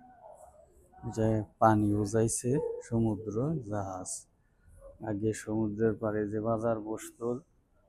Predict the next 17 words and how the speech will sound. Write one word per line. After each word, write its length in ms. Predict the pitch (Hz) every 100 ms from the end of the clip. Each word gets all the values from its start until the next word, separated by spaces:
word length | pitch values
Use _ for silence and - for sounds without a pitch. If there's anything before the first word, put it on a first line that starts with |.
| _ 113
নদীর 360 | 113 113 120 107
ধারে 260 | 113 110 113
যে 80 | 113
বাজার 360 | 120 117 123
বসতো, 420 | 110 110 - - 107 - - _ - - - - -
ঠিক 180 | 113 -
ওইটাই 440 | 117 117 110 110 156 - - - - - _ - -
এখানে 460 | 113 - 113 107 104
রাখছে 380 | 107 - - 107
আর 80 | 98
কি। 180 | - -
এই 60 | 104
যে 160 | 110 147 - _ _ _ 104
গরুর 400 | 98 107 110 104
গাড়ি, 340 | 104 104 113 175 - _ _ _ _ _ _ _ -
মানে 280 | 120 120 120 113 110 - - - - - - - - 120 101
যা 160 | 120